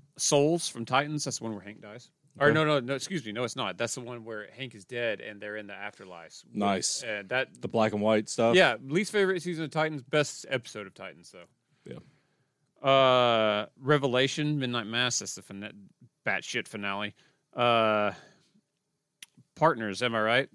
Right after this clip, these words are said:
Speaker 1: That's Hawkeye. That is the, uh, episode where they sit around, uh, the, uh, where they have Christmas in the apartment together, and, like, they actually start becoming, like, friends and bonding. And then there's the badass roof fight with Yelena at the end.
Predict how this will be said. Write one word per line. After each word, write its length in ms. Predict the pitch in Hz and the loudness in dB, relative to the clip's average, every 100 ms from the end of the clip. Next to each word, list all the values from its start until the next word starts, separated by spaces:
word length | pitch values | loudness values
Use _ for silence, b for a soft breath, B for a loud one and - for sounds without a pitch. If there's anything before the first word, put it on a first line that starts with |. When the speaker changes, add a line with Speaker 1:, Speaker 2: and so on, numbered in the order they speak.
| 135 | -4
Speaker 1:
That's 240 | 117 113 | -2 -2
Hawkeye. 540 | - 131 127 135 135 131 | 0 0 2 2 2 2
That 280 | 120 123 | 2 0
is 400 | 113 117 110 104 - | 2 0 0 -2 -6
the, 560 | 110 104 104 107 107 - | -6 -4 -4 -6 -8 -8
uh, 280 | 113 104 101 | -6 -4 -6
episode 580 | 113 - 117 110 104 101 | -10 -6 -2 -2 -2 -4
where 120 | 107 | -6
they 120 | 104 | -4
sit 160 | - 110 | -6 -6
around, 520 | 104 104 101 98 104 | -4 -2 -2 -6 -10
uh, 280 | 117 104 98 | -10 -8 -6
the, 140 | 95 104 _ - | -8 -10 _ -16
uh, 300 | 117 104 101 71 _ | -10 -10 -10 -16 _
where 140 | - 107 | -12 -8
they 100 | 107 | -6
have 300 | 101 98 - | -4 -6 -6
Christmas 400 | 127 - 104 104 | -6 -6 -10 -12
in 80 | |
the 100 | 98 | -16
apartment 480 | 92 - 104 113 117 _ _ | -16 -14 -16 -14 -20 _ _
together, 380 | 120 113 113 110 | -8 -6 -4 -6
and, 100 | 101 | -6
like, 220 | 98 107 | -10 -10
they 140 | 104 | -10
actually 260 | 98 - 92 90 | -8 -10 -18 -12
start 200 | 104 92 | -10 -10
becoming, 420 | - 104 95 92 | -8 -8 -6 -10
like, 180 | 92 95 - _ | -14 -16 -16 _
friends 320 | 107 101 98 | -8 -8 -8
and 120 | 92 | -10
bonding. 360 | 92 95 98 95 | -6 -6 -6 -6
And 120 | 98 | -6
then 120 | 101 | -6
there's 200 | 98 92 | -6 -8
the 80 | - | -8
badass 440 | 98 98 92 85 95 | -6 -6 -6 -10 -14
roof 160 | 92 | -18
fight 240 | - 82 65 | -16 -18 -16
with 160 | 80 | -20
Yelena 300 | 90 80 78 64 | -18 -20 -20 -20
at 100 | 55 | _
the 100 | 65 | -20
end. 80 | 64 | -20